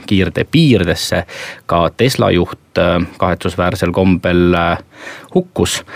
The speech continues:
Ehm, tagantjärele tarkusena arvatakse, et, äh, Uberi, äh, juht,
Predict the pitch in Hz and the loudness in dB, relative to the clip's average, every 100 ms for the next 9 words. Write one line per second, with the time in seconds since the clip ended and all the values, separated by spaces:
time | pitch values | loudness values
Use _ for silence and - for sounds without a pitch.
0 | - - - - - - 101 98 98 - | -18 -18 -18 -20 -6 0 2 2 0 0
1 | 151 170 123 127 123 120 120 120 120 117 | 0 0 2 2 2 4 4 4 4 2
2 | 120 170 _ - 107 113 107 107 107 107 | 0 -2 _ -4 -2 2 2 4 4 4
3 | 104 104 104 - - _ _ - - 117 | 4 4 2 -4 -20 _ _ -16 -4 0
4 | 143 107 - 104 95 - 104 98 101 _ | 2 0 -2 -4 -4 -2 0 2 0 _
5 | _ 104 98 98 98 95 - - _ _ | _ 0 2 2 0 -2 -6 -20 _ _
6 | _ _ _ _ _ _ _ - - 107 | _ _ _ _ _ _ _ -16 -2 0
7 | 104 180 156 113 98 98 - - 113 107 | 4 4 6 4 2 0 -2 -8 -4 0
8 | 104 101 95 95 117 - | 2 2 2 4 2 0